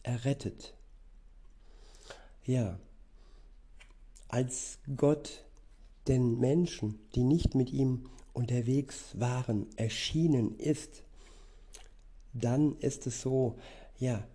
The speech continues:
dass wir erkennen, dass wir durch seine Gnade gerettet werden und nicht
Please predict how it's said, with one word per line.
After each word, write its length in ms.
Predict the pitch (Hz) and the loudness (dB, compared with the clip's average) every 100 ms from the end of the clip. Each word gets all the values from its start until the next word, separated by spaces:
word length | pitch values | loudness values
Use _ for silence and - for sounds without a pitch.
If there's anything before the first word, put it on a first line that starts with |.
| - | -6
dass 240 | 117 117 | -6 -4
wir 320 | 135 131 117 120 - - - - | 0 2 2 -2 -10 -20 -20 -8
erkennen, 760 | 120 - - - 180 131 87 95 - - - | -6 -4 2 2 4 4 2 -2 -10 -16 -18
dass 240 | - 117 - | -6 -6 -2
wir 100 | 123 | -2
durch 220 | 123 117 | 0 -2
seine 280 | 127 123 120 | -2 0 -2
Gnade 840 | 120 - 135 143 165 151 104 95 101 - | -4 -2 0 2 2 0 0 -6 -8 -4
gerettet 600 | 123 117 120 117 117 - - - | -4 0 0 0 -2 -6 -14 -8
werden 720 | 117 131 123 127 135 131 131 - - - | 0 2 4 4 4 2 0 -14 -20 -4
und 240 | 123 120 | -4 2
nicht 420 | 139 156 - - | 4 6 2 -4